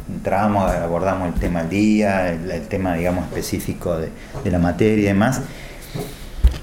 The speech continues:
y me cuesta encontrar el espacio para hablar de otras cosas, pero en parte porque la vez que lo he intentado, me he, me he encontrado con que no había eco, o sea, como que, mm,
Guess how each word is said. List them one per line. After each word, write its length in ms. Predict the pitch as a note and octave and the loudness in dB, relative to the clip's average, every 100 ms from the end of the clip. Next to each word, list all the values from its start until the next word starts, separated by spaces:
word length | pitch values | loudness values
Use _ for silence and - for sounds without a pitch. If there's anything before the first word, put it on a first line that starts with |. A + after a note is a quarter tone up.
| - - | -12 -4
y 460 | G#2+ G#2 G2+ G2 G#2 | 2 4 4 4 4
me 200 | G#2+ G2 G2+ | 4 4 4
cuesta 260 | C3+ C#3 | 4 4
encontrar 400 | C#3 B2 G#2 A2 | 4 4 4 4
el 60 | A2+ | 2
espacio 420 | G#2+ A2 G#2+ A#2 | 2 2 2 2
para 120 | F#2+ | 4
hablar 200 | F#2+ G2+ | 4 4
de 60 | G2 | 2
otras 240 | F#2 - | 2 -2
cosas, 340 | - E2+ E2 E2+ - | -2 0 0 -4 0
pero 140 | G#2+ | 2
en 80 | A#2 | 4
parte 400 | D#3 E3+ E3 E3 | 4 2 2 0
porque 320 | - - G2 | 2 0 2
la 140 | F#2 | 4
vez 160 | G2+ C3+ | 4 2
que 140 | C3+ | 2
lo 120 | G#2+ G#2 | 4 4
he 20 | |
intentado, 720 | B2 G#2+ F#2 G2+ G#2 B2 D3+ - - - - - - | 4 4 4 4 4 4 2 -2 -8 -14 -16 -16 -6
me 120 | - G2+ | 2 4
he, 20 | A2+ - - | 2 -2 -6
me 80 | F2+ | -4
he 20 | |
encontrado 540 | F#2 - G2 F2+ G#2+ G#2 | -4 0 2 4 2 4
con 160 | F#2 | 2
que 100 | F2 | 2
no 280 | F2 F#2+ G#2+ | 2 2 2
había 320 | F#2 F#2 F2+ | 2 2 4
eco, 220 | F2 E2 E2+ | 2 0 -4
o 40 | |
sea, 180 | - E2 | -2 -2
como 320 | E2 E2+ E2 | 0 0 0
que, 240 | F2 E2+ E2 | 0 2 2
mm, 200 | E2 | 0